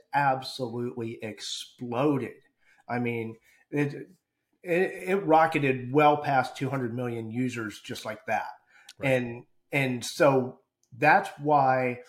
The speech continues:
Speaker 1: a lot of people in marketing, especially people who write copy, are like, "Oh man,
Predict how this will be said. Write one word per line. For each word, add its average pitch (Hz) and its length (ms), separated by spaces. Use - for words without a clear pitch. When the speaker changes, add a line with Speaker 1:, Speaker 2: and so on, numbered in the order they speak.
Speaker 1:
a 131 60
lot 139 280
of 180 100
people 156 580
in 135 500
marketing, 131 520
especially 196 540
people 160 340
who 123 160
write 123 320
copy, 143 560
are 147 140
like, 147 380
"Oh 190 420
man, 143 600